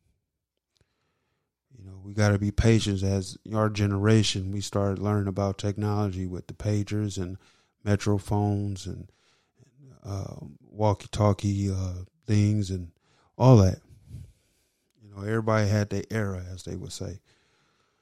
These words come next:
But family is, is, is a foundation that's built by grandparents and then by their parents. It's, it's a domino effect.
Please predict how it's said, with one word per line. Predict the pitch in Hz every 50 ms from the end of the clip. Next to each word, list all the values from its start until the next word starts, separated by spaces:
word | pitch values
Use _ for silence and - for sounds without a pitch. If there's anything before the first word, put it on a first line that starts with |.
| _ _ _ _ _ _ _ _ _ _ _ _ _ _ _ _ _ _ _ _ _ _ _
But | - 110 98
family | - - 143 156 170 170 151 131 120
is, | 113 107 - -
is, | - - 113 104 107 - -
is | 104 101 101
a | 101
foundation | - - 120 110 110 104 101 95 117 120 127 127 110 - - 98 92 85 101 - _ _ _ _ _ _ _ _ _ _ _ _ _ _ _ _ _ _ _ _ _
that's | - 104 101 95 - -
built | - - 120 127 123 110 95 - - - - _ _ _ _ _ _ _ _ _ _ _ _ -
by | 101 95 98 98 95 - _
grandparents | - - 113 120 120 113 107 - - 101 - - - _ _ - - _ _ _ _ _ _ _ _ _ _ _ _ _ _ _ _ _ _ -
and | 104 107 104
then | 104 101 101 101 98 98 - _
by | 98 98 98 98
their | 95 - 120 131 151 143
parents. | - - - 101 - - - - - - - - - _ _ _ _ _ _ _ _ _ _ _ _ _ _ _ _ _ _ _ _ _ _ _ -
It's, | 104 - -
it's | 76 98 104 -
a | 110 101
domino | 101 113 117 117 117 113 104 101 98 95
effect. | 95 - - 90 - - -